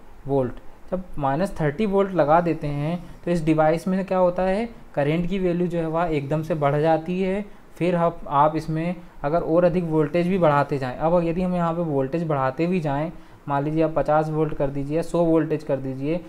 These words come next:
तो भी ये current का मान कितना है, ये current का मान जो है परिवर्तित नहीं रहेगा। और ये जो voltage है इस device के across,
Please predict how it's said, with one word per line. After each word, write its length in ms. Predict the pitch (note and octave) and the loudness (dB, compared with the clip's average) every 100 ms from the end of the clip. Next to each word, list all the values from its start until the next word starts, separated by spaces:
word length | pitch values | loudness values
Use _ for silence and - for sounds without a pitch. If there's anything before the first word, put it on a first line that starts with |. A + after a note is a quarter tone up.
| - - | -14 -4
तो 100 | D#3 | 0
भी 140 | F3+ | 2
ये 60 | F#3+ | 2
current 340 | F3 D#3 E3 | 2 2 0
का 100 | D#3+ F3 | 0 0
मान 240 | E3 E3 | 0 0
कितना 340 | D#3+ D#3+ D#3+ | -4 -4 -2
है, 220 | D#3+ F3+ G3+ - - - D#3 | -2 -4 -6 -12 -20 -10 -4
ये 80 | |
current 360 | D#3 C#3+ D#3 D#3+ | 2 4 4 2
का 100 | E3+ | 2
मान 240 | E3 D#3+ | 2 0
जो 80 | D#3+ | 0
है 60 | E3 | -2
परिवर्तित 540 | E3 C#3 C#3+ C#3 D#3+ | 0 0 0 0 -2
नहीं 260 | D#3 C#3+ D#3 | -2 -2 -2
रहेगा। 440 | D#3+ E3 E3+ G3 G3+ - - | 0 0 0 0 -2 -10 -6
और 180 | D3 D#3+ | 0 2
ये 360 | D3+ D#3+ F3+ - - - - - - - - - - - - - - - - F3 | 2 2 0 -4 -14 -20 -20 -20 -20 -20 -20 -20 -20 -20 -20 -20 -20 -20 -16 -8
जो 300 | D#3 D3+ F3+ | -2 2 4
voltage 460 | D#3 D3+ F#3 F#3 | 6 4 4 2
है 80 | E3+ | 2
इस 100 | D#3 | 0
device 340 | D3 D3 D3 D3 | 2 4 4 2
के 120 | D3+ | -2
across, 380 | C3+ B2 A#2 | -2 -2 -4